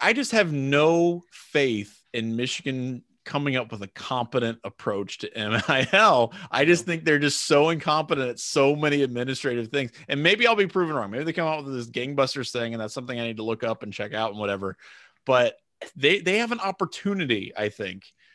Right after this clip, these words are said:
Speaker 1: to try to, to steal that thunder from Michigan. I, I don't know. I, I am curious to see what Michigan tries to come up with.
Speaker 2: Mm-hmm. Yeah, I, that's a good, yeah, you got a, you got a good point because
Speaker 1: 'Cause Michigan
Speaker 2: they're
Speaker 1: isn't,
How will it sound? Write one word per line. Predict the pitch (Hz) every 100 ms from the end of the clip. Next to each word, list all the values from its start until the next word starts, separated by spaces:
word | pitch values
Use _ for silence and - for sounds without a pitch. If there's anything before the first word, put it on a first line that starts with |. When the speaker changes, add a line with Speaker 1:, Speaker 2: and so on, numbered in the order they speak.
| -
Speaker 1:
to | 120
try | - - - 143 135 139 139
to, | 135 123
to | - 113
steal | - - 135 123
that | 110 -
thunder | 120 113 107
from | 101 104
Michigan. | 104 98 - 98 95 90
I, | 117 - 90
I | 123
don't | 147 143
know. | 117 87
I, | 120 104
I | 135 151
am | 147
curious | - 151 147 -
to | 120
see | 135
what | 110
Michigan | 107 98 104
tries | 107 98
to | 92
come | 180
up | 87 -
with. | - - _ _ 113
Speaker 2:
Mm-hmm. | 107 107 104 104 _ _ _ - _ _ _ _ -
Yeah, | 120 120 120 -
I, | - 131 - 120
that's | 147 160
a | 170
good, | 165 143
yeah, | 151 151 135 135
you | 175
got | 202 196
a, | -
you | 170
got | 175 165
a |
good | 147 131
point | 104 90 90
because | 113 -
Speaker 1:
'Cause | 175
Michigan | 196 285 277 269
Speaker 2:
they're | 254
Speaker 1:
isn't, | 247 240